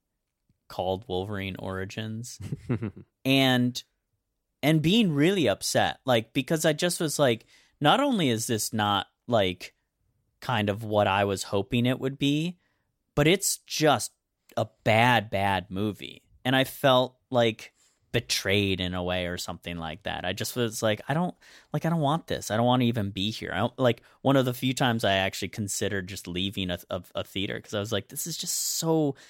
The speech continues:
Speaker 1: not what I would have hoped it for." And so that, you know,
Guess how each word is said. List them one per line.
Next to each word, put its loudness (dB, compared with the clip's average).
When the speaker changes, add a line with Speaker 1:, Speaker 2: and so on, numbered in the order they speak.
Speaker 1:
not 0
what 2
I 0
would -2
have -4
hoped -4
it -12
for." -8
And 4
so 2
that, 2
you 2
know, 4